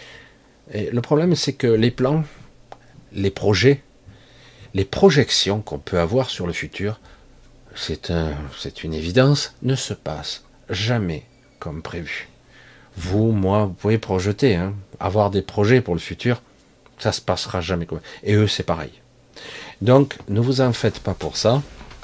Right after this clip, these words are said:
De tout temps, la vie a toujours été menacée. Euh, il s'agit pas d'exister, d'avoir une existence, c'est-à-dire une structure dans la vie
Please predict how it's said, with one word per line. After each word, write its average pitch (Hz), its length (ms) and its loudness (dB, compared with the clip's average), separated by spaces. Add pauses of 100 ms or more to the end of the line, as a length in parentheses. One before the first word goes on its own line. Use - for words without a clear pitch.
(880)
De 113 240 8
tout 170 300 0 (100)
temps, 107 280 0 (840)
la 117 220 8
vie 110 340 -2
a 104 80 0
toujours 135 380 2
été 110 180 -2
menacée. 92 580 0 (1080)
Euh, 85 240 -4 (100)
il - 80 -14
s'agit 107 320 0
pas 175 220 2
d'exister, 101 1120 0 (760)
d'avoir 104 760 2
une 104 220 2
existence, 104 920 2
c'est-à-dire 87 460 -6
une 90 180 -2
structure 120 880 2
dans 82 180 0
la 85 120 2
vie 139 300 -2